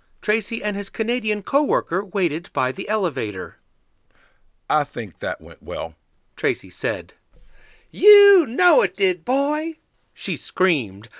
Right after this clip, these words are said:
Speaker 1: and thoroughly grabbed Tracy's tight, round black ass.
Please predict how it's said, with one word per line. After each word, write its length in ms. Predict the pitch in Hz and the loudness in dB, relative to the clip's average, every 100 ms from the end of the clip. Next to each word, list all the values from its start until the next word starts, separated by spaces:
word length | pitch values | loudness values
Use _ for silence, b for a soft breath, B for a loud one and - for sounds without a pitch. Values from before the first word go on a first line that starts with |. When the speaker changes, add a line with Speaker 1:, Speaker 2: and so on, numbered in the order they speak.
| B B - | B B -2
Speaker 1:
and 180 | 190 | -2
thoroughly 460 | - 311 285 190 175 | 2 4 4 2 0
grabbed 580 | 165 214 165 156 - - - | 2 2 4 2 -2 -18 -6
Tracy's 480 | 220 202 - 175 185 | 0 0 -2 -10 -8
tight, 440 | - 175 196 - | -2 0 0 -6
round 480 | 160 165 160 170 165 | -4 -2 -2 -4 -4
black 340 | 151 139 151 - | -2 -2 -2 -8
ass. 560 | 139 117 107 - - | -6 -6 -10 -14 -20